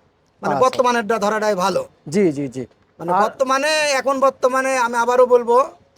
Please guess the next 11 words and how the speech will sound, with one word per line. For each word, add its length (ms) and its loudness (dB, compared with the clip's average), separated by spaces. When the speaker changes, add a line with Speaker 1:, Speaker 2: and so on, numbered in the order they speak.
Speaker 1:
এলসি 400 0
আপাতত 360 2
এখন 200 0
দুটো 240 0
মাস 320 -4
বন্ধ 240 -6
রাখা 240 0
ভালো। 320 -10
Speaker 2:
বন্ধ 200 0
রাখা 260 0
ভালো। 280 -4